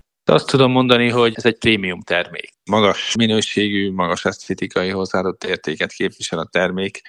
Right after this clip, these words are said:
Nyilván ennek van egy felára is. Ez technológiai kérdés is. Ugye a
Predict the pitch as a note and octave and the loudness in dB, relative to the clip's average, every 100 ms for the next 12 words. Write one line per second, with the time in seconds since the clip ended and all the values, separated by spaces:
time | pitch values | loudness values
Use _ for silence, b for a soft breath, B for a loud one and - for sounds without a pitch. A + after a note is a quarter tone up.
0 | B _ - G2 F2+ F2 E2 E2 F2+ E2 | B _ -4 -2 -2 -4 -4 -4 -4 -4
1 | D#2+ E2 - F2 E2 E2 F2 G2+ - - | -6 -4 0 2 2 0 0 0 -2 -6
2 | G#2+ G#2 G2 - - F#2+ - G2 F#2+ F#2 | -2 -2 -4 -14 -2 -2 0 -2 2 2
3 | F#2+ - G2 F#2 F#2+ - A#2 A2 - F#2 | 2 2 0 2 0 2 0 0 -2 0
4 | F#2 F2 - F2+ E2+ | 0 -2 0 2 2